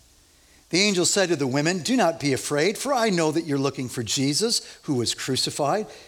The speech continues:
He's not here. He has risen, just as he said. Come and see the place where he lay. Then go quickly and tell his disciples, 'He has risen from the dead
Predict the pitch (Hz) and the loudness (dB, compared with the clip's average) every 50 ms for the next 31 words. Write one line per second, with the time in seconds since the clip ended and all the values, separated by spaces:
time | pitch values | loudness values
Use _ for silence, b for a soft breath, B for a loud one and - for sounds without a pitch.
0 | B B 180 143 160 185 190 196 165 208 285 320 294 - - - B B B B | B B -4 -2 0 2 2 2 2 2 2 0 -2 -4 -6 -12 B B B B
1 | B B B - 175 175 156 127 131 139 165 185 175 - 131 110 107 - 185 214 | B B B -2 0 0 0 0 0 0 2 2 2 0 -2 -4 -2 0 0 0
2 | 208 - - 202 - 214 180 - - - 117 104 101 98 - - - - 254 254 | 0 0 -2 -2 0 0 0 0 0 0 0 -2 -4 -8 -12 -10 -4 -2 0 0
3 | 254 294 - 143 131 131 - - - 226 220 190 165 - - - - 220 220 220 | 0 -2 -4 -4 -4 -2 0 0 0 0 0 -2 -2 -6 -6 -4 0 0 2 2
4 | 214 - - 196 180 135 156 160 120 110 110 98 98 101 107 - - B B B | 2 0 -2 -2 -2 -2 -2 0 0 0 -2 -2 -4 -4 -8 -10 -16 B B B
5 | B B B B B B B B B 147 165 180 160 196 196 185 - - - 262 | B B B B B B B B B -2 -2 0 2 0 0 0 -4 -6 -2 -2
6 | 254 254 - 196 175 147 139 131 127 - - 180 175 160 143 - - 139 - - | -2 0 0 0 0 2 2 0 -2 -4 -2 -2 0 0 0 0 0 0 0 2
7 | 151 143 139 131 - 120 107 101 - - - 143 135 120 107 95 117 117 127 170 | 2 2 0 0 -2 -6 -8 -8 -6 -6 -4 -2 -2 -2 -2 -2 -4 -2 0 0
8 | 180 151 185 175 - 196 180 156 156 123 113 101 92 87 95 - | 2 2 0 -2 -2 -2 -2 -2 -2 -2 -2 -4 -4 -4 -6 -10